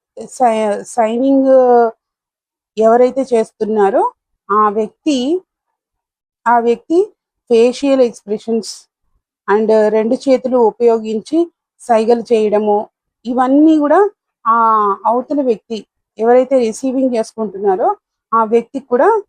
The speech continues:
ఇవన్నీ అర్థం అవ్వాలండి. అప్పుడే,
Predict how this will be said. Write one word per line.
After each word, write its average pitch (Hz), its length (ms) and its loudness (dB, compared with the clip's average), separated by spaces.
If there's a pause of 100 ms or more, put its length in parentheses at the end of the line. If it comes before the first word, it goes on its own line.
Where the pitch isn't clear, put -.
(140)
ఇవన్నీ 247 400 0 (160)
అర్థం 208 360 -2
అవ్వాలండి. 196 600 0
అప్పుడే, 294 500 -2